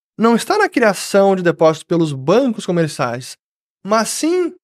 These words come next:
no Banco Central, que é a única entidade capaz, sim, de criar dinheiro sem fim,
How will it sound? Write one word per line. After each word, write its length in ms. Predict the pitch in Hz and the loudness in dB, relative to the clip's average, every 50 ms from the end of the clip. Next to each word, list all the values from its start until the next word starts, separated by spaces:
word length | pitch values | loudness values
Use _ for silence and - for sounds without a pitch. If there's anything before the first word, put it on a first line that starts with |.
| _ _ - | _ _ -10
no 440 | 175 185 202 226 311 381 427 370 | -6 -4 -2 0 2 2 2 2
Banco 420 | 220 180 190 226 247 247 226 - - | 2 2 4 4 4 2 0 -2 -4
Central, 720 | - 196 170 151 147 - 143 143 170 208 214 196 156 - _ | -2 -2 -2 -2 -2 0 0 2 2 2 2 0 -2 -6 _
que 120 | - - 202 | -2 0 2
é 40 | 190 | 4
a 40 | |
única 300 | 202 240 294 302 311 254 | 4 2 2 0 0 0
entidade 400 | 233 220 - 175 175 180 185 175 | -2 -2 0 2 2 2 2 0
capaz, 640 | - - 240 233 226 _ - 226 247 285 285 247 - | -2 -2 -2 -2 -2 _ 0 0 2 2 2 0 -2
sim, 180 | - 226 226 | -4 -4 -2
de 100 | 208 220 | -2 -2
criar 380 | 214 - 208 180 180 190 196 196 | -2 -2 0 2 4 4 2 2
dinheiro 460 | 185 180 170 165 165 175 180 175 165 | 0 -2 -2 0 2 2 2 2 0
sem 240 | - - 156 143 131 | 0 -2 -6 -6 -6
fim, 360 | - - 175 190 233 277 285 | -8 -6 -4 -4 -4 -4 -6